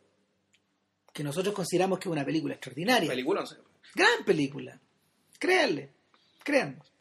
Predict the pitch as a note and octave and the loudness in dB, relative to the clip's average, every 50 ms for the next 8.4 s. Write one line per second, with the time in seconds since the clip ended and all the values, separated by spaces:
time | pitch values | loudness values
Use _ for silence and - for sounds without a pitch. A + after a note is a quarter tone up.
0 | - _ - - - - - - _ _ _ _ _ - F3+ E3 D#3+ D#3 D#3 D#3 | -20 _ -20 -20 -20 -20 -20 -20 _ _ _ _ _ 0 2 4 6 6 6 6
1 | D#3 D#3 D#3 D3+ D3+ D3+ D3+ D3+ D3+ D3+ D#3 D#3 - _ _ _ _ _ _ _ | 6 6 6 6 4 4 4 4 2 2 0 -2 -6 _ _ _ _ _ _ _
2 | _ _ _ _ - F3+ F#3 F3 E3 E3 E3+ A#3 B3 D4 C#4+ - D#4+ E4 D#4+ - | _ _ _ _ -4 0 4 4 4 2 2 2 2 2 2 2 0 0 0 -2
3 | - A3 G#3 G#3 - B3 A#3+ A#3+ B3 C4+ C4 - C#4+ B3 A#3+ A3+ G#3 F3+ F#3 F#3+ | -2 -2 -2 2 4 4 4 4 2 2 2 2 0 0 2 0 0 -2 -2 -2
4 | A3+ A#3+ - A3+ G3+ F#3+ F3 - - G#3+ G#3 - - D3+ C#3 - - - A3 F3+ | -4 -6 -4 -2 -2 0 0 0 -4 -4 -6 -6 -8 -10 -10 -8 -6 -2 -2 -2
5 | C#3 C3+ C3+ C3+ C#3 C3+ C3+ C3+ C3 C#3 C#3 - E3+ E3 E3+ D#3+ E3 D3+ C#3+ D3 | -2 -4 -8 -8 -6 -8 -8 -8 -10 -10 -6 -2 -2 0 0 -2 -4 -6 -8 -8
6 | D3+ E3 D#3+ D3+ C#3+ - D3+ C#3+ D#3 D#3+ D3+ - D3+ D3 C#3+ D3 C#3 - D3+ C#3+ | -6 -6 -6 -6 -6 -8 -8 -6 -6 -6 -4 -4 -4 -4 -4 -6 -8 -8 -10 -10
7 | - - D3 - - F3 F3+ F3+ F3 D#3 C#3 C3+ C#3+ D3+ D3+ D3 - D3+ D3 E3 | -10 -10 -10 -4 -2 -2 0 0 -2 -4 -4 -4 -4 -6 -6 -6 -8 -10 -10 -12
8 | - - - G3 F#3+ - A#3 A3+ | -8 0 0 0 0 0 -6 -8